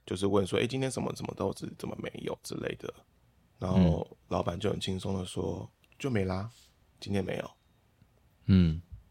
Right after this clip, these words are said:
Speaker 1: 然后我当下就有个顿悟，想说：“对啊，就不要演了，会怎么样吗？”
Speaker 2: 嗯。
Speaker 1: 就我好喜欢这个豆子哦，可是今天没有欸。
Speaker 2: 没有了。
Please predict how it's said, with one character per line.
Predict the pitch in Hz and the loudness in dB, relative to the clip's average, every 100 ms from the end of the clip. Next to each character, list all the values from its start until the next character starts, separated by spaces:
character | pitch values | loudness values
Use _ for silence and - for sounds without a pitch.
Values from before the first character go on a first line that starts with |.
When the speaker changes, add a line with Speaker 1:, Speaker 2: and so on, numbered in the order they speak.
| - | -4
Speaker 1:
然 | 123 | 4
后 | 139 | 4
我 | |
当 | 131 131 | 6 4
下 | 143 | 6
就 | 123 | 6
有 | 117 | 4
个 | |
顿 | 104 131 | 2 0
悟， | 127 | 0
想 | 113 98 | 0 -2
说 | 110 113 120 120 _ _ _ _ _ _ _ _ _ - _ _ - _ _ - - | 0 0 0 -6 _ _ _ _ _ _ _ _ _ -20 _ _ -20 _ _ -20 -8
：“对 | 123 | -6
啊， | |
就 | 120 | -4
不 | 117 | 2
要 | 101 | 2
演 | 92 | 2
了， | - | -2
会 | 101 | -8
怎 | - | -8
么 | - | -8
样 | - - | -8 -10
吗？” | - - - - | -12 -16 -14 4
Speaker 2:
嗯。 | 95 82 78 | 6 6 4
Speaker 1:
就 | - | 6
我 | 147 | 6
好 | 123 131 | 8 6
喜 | 127 | 6
欢 | 98 | 4
这 | 107 | 4
个 | 101 | 4
豆 | 107 101 | 4 4
子 | - - | 2 -2
哦， | - | -2
可 | 101 | -4
是 | 98 | -2
今 | - | 0
天 | 107 110 101 - _ - | 2 2 0 -6 _ -6
没 | 92 | -2
有 | 95 | 0
欸。 | 87 | 6
Speaker 2:
没 | 90 | 6
有 | 80 | 6
了。 | 73 | 2